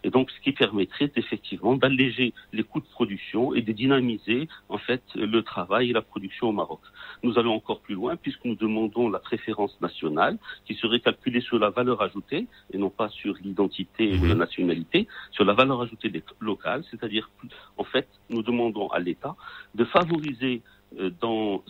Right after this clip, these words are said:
Speaker 1: ses appels d'offres les, le travailleur, en fait, marocain. Et il y a un autre point qui me semble encore plus important, suite au discours de Sa Majesté, qui a demandé la généralisation des prestations sociales à l'ensemble des Marocains.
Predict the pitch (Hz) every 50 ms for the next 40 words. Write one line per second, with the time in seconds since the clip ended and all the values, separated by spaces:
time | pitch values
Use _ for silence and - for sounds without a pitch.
0 | - - - 90 82 - 92 78 - - 87 78 76 127 151 175 - - - -
1 | - - 113 117 131 127 123 120 113 - _ _ - 110 110 - - - 180 156
2 | 151 143 160 202 233 180 - - 123 - 123 - - - 113 92 - 90 - -
3 | - - _ _ _ _ _ _ _ - - _ _ _ - - - - 113 110
4 | 107 104 110 123 123 - - _ 139 131 120 - - 104 101 95 - - - 101
5 | 85 92 87 - - 87 - - - 110 92 101 98 - - 85 - - - -
6 | 320 370 294 - - - 247 - - 110 - 107 101 - - - 107 98 90 95
7 | - - 95 95 95 92 - 85 - - - - - - - - 107 95 110 113
8 | 113 110 107 120 110 110 107 120 131 135 127 120 123 123 110 120 120 - - -
9 | 135 127 120 - - - - - - - _ - 95 92 113 113 110 104 - -
10 | 156 143 - - 131 - - 135 131 - - 120 - - - 120 107 104 101 110
11 | 117 110 - - 123 113 107 95 82 95 90 98 82 82 80 - - 175 254